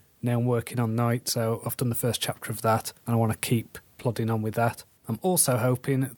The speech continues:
that one of my collaborators on the Black Death series should be finished with his draft of book three. So if you remember, I wrote my contribution to this over a year ago, so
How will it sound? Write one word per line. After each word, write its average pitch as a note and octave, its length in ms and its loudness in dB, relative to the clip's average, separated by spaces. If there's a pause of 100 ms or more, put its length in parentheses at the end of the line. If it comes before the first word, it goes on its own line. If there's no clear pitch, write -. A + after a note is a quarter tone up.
that B2 140 -2
one C3 100 4
of A#2+ 100 0
my C3 80 0
collaborators B2 680 0 (100)
on A#2+ 300 2
the A2+ 120 -4
Black - 280 -2
Death B2 180 0
series B2+ 800 2
should - 300 0
be B2+ 80 0
finished - 420 0
with A#2+ 280 0
his A2+ 420 -2 (160)
draft - 420 2
of A2+ 460 2
book - 180 0
three. C#3+ 580 0
So A#2 300 0
if A#2 180 -4
you B2+ 80 -2
remember, A#2+ 360 0
I A2+ 400 -2 (260)
wrote D3+ 340 0 (220)
my C#3+ 260 2
contribution C3+ 600 0
to B2+ 140 -4
this C3 180 2
over B2+ 220 0
a A#2+ 40 2
year C#3 240 0
ago, C3+ 360 2 (200)
so A#2+ 500 0